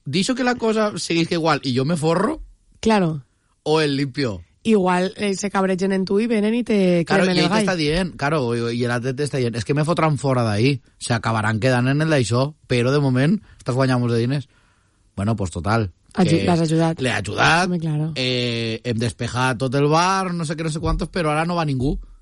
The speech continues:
Speaker 2: Ai.
Speaker 1: Perquè tota la clientela anava perquè, mm,
Speaker 2: Ja, ja,
Speaker 1: pues,
Speaker 2: sí.
Speaker 1: claro.
Speaker 2: Que
Speaker 1: Total, que
Speaker 2: locura.
Speaker 1: va-, vaig invertir en el seu dia per ara ver-me que no me entre ni un duro de la taverna eixa.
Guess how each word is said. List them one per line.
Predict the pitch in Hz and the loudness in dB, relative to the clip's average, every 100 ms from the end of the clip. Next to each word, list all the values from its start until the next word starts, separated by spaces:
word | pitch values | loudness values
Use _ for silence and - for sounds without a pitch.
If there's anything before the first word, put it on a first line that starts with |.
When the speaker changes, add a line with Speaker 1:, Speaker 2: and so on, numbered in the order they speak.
| - | -16
Speaker 2:
Ai. | - 254 247 220 147 - _ | -4 0 2 2 0 -6 _
Speaker 1:
Perquè | 143 135 | -2 0
tota | 139 131 | 0 0
la | 156 | 0
clientela | 143 165 165 160 185 202 214 | 2 2 2 2 2 2 0
anava | 156 160 180 190 208 | 0 2 2 0 -4
perquè, | - 175 185 196 180 196 - | -4 -4 -4 -4 -2 -2 -4
mm, | 156 | -2
Speaker 2:
Ja, | 202 196 | 0 2
ja, | 185 170 | 2 0
Speaker 1:
pues, | 107 - | -4 -8
Speaker 2:
sí. | |
Speaker 1:
claro. | - 185 160 90 - - - - - - _ _ _ _ _ _ _ _ _ _ _ - | -4 -4 -4 -8 -4 -4 -6 -14 -20 -20 _ _ _ _ _ _ _ _ _ _ _ -4
Speaker 2:
Que | 202 | 2
Speaker 1:
Total, | 190 190 | 2 2
que | 190 | 0
Speaker 2:
locura. | 185 180 | -2 -2
Speaker 1:
va-, | |
vaig | 135 123 127 | -4 -4 -4
invertir | 131 127 139 | -2 -2 -2
en | 143 | -2
el | 143 | 0
seu | 156 | 2
dia | 156 170 214 330 _ _ - | 4 4 2 0 _ _ -10
per | 127 123 | -4 -2
ara | 123 143 | 0 0
ver-me | 160 160 165 - 135 | 0 0 -2 -6 -8
que | 156 | -4
no | 139 | 0
me | 139 | 0
entre | 139 139 160 | 0 2 2
ni | 160 | 2
un | 147 | 2
duro | 131 156 147 - _ _ _ _ _ | 2 2 0 -4 _ _ _ _ _
de | 127 135 | -4 0
la | 131 127 123 | 2 2 2
taverna | 123 123 135 135 120 | 0 0 0 0 0
eixa. | 139 160 165 | 0 0 -4